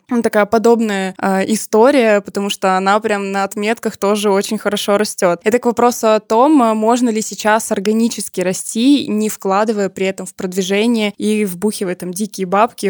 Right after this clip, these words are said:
в рекламу у блогеров, в таргет и всё подобное. А, ну, слушай, мне бы хотелось сейчас перейти больше к теме нашего сегодняшнего подкаста. Я здесь, э, говорила об охватах,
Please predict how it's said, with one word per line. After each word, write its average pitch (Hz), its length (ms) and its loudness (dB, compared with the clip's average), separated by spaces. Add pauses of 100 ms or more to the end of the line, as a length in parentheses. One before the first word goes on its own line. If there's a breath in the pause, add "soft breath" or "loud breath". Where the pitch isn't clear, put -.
в 180 500 -4
рекламу 214 540 2
у - 20 -8
блогеров, 196 580 0
в - 40 -12
таргет 220 440 -2
и - 20 -6
всё 196 220 -4
подобное. 190 640 0
А, 196 200 0
ну, 220 80 -2
слушай, 247 320 -2
мне 208 160 -4
бы 233 100 -4
хотелось 226 380 -2
сейчас - 220 -6
перейти 220 380 -4
больше 202 420 0
к - 100 -12
теме 208 500 0
нашего 196 500 -4
сегодняшнего 202 640 -4
подкаста. 202 680 -2
Я 208 220 0
здесь, 202 360 -6
э, 190 280 -2
говорила 196 560 -2
об 208 280 -2
охватах, 254 640 -4